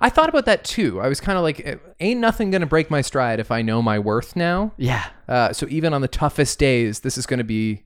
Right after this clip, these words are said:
Speaker 1: fine.
Speaker 2: Totally.
Speaker 1: Would, how would you react to winning the lottery at work? Say you're, like, sitting at your desk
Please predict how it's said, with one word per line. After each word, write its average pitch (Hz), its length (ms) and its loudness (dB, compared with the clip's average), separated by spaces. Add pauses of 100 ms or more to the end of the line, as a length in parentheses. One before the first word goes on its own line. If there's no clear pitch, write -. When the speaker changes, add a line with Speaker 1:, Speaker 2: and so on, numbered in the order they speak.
(140)
Speaker 1:
fine. 135 580 -4
Speaker 2:
Totally. 107 360 2 (880)
Speaker 1:
Would, 190 380 2 (120)
how - 200 2
would 359 160 4
you 392 80 2
react 196 340 2
to 196 80 4
winning 156 340 0
the 143 80 0
lottery 135 400 0
at 110 280 -4
work? - 420 -8 (220)
Say 175 220 0
you're, 190 120 2
like, 160 120 0
sitting 156 220 -4
at 113 80 -6
your 135 100 -2
desk 120 500 -4